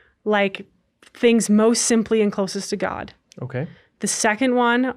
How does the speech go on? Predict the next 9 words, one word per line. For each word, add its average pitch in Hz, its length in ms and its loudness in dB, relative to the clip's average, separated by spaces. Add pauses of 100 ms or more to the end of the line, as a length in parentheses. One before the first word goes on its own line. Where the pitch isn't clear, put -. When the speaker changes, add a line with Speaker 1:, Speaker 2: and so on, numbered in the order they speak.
Speaker 1:
are 196 200 -2
things 208 400 -2
who 208 100 -2
know 196 180 0
the 190 100 -2
general 202 360 -2
causes 208 640 -2
of 185 100 -12
things. 196 500 -8